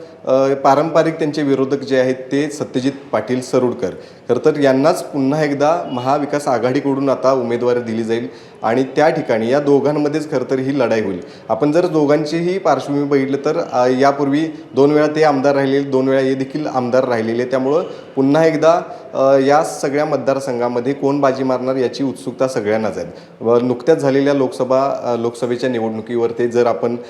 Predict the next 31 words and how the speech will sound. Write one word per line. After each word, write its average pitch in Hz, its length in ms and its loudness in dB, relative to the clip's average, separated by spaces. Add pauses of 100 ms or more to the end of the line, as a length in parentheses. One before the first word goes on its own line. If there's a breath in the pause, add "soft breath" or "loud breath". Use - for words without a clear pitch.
(160 loud breath)
लक्ष 120 240 2
दिलं 113 320 0
तर 127 80 2
त्या 131 160 2
ठिकाणी, 131 420 0 (400 loud breath)
अ, 113 60 -2 (200)
अठरा 123 300 0
हजारांचं 147 640 0
लीड 143 280 0
जे 135 140 0
आहे 135 120 2
ते 147 500 -4
त्या, 120 280 2
त्या 127 160 0
ठिकाणी, 127 400 -2 (440 loud breath)
अ, 113 100 -2
महायुतीला 139 840 0
मिळालं 120 320 0
होतं. 107 200 -2
त्यामुळं 143 420 -2 (300 loud breath)
एकंदरीतच 175 800 0 (280)
सध्या 165 360 2
तरी 185 280 0
पेपरवरती 165 1080 0 (180 loud breath)
महायुतीचं 160 640 -2
वजन 143 280 2
त्या 143 120 2
ठिकाणी 139 340 -2
जास्त 123 340 -2
वाटते. 131 260 2
मात्र 131 300 0